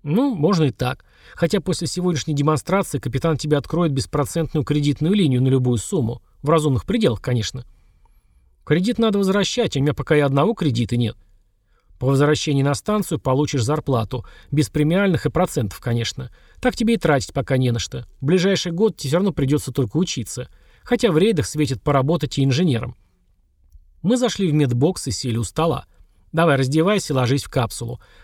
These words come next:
Поставлю тебе на изучение инженера. Посмотрим, как пойдет. Я тебе сделаю пятикратный разгон. К сожалению, больше не могу. Все-таки я в этом не специалист. Вот в медцентрах могут устанавливать десятикратный. Ну где мы, а где эти медцентры?»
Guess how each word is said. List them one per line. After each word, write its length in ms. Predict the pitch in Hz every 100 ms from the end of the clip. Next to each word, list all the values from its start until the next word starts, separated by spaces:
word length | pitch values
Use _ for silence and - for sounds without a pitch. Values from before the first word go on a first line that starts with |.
| -
Поставлю 400 | 175 - 233 185
тебе 200 | 175 170
на 100 | 160
изучение 480 | 147 151 - 175 147
инженера. 480 | 131 170 117 123 - _
Посмотрим, 480 | 156 - 185 170 147
как 180 | 135
пойдет. 460 | - 156 123 113 - _ _ - -
Я 100 | 220
тебе 200 | 214 208
сделаю 300 | 175 208 190
пятикратный 600 | 170 190 180 196 - 175
разгон. 420 | 190 180 151 120
К 80 | 120
сожалению, 440 | - 131 160 160 151
больше 320 | 160 147 160
не 80 | 165
могу. 300 | 208 165 110
Все-таки 300 | - 131 143
я 100 | 135
в 40 |
этом 200 | 139 131
не 60 | 135
специалист. 680 | - 127 - 196 139 - - - _ _ -
Вот 220 | 160 -
в 40 |
медцентрах 600 | 147 165 - 208 175 143
могут 240 | 147 143 120
устанавливать 640 | - 135 143 156 147 -
десятикратный. 800 | 139 127 175 156 135 110 117 117 _ _ -
Ну 140 | 226
где 200 | 196 220
мы, 200 | 208 240
а 120 | 147
где 220 | 120 127
эти 160 | 160 -
медцентры?» 640 | 127 123 - 123 101 131